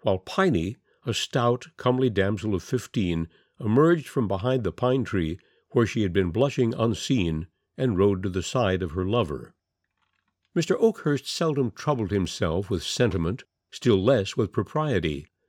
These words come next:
but he had a vague idea that the situation was not fortunate.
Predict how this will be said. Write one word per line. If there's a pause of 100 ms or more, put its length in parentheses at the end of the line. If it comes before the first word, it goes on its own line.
(260)
but
he
had
a
vague
idea
that
the
situation
was
not
fortunate.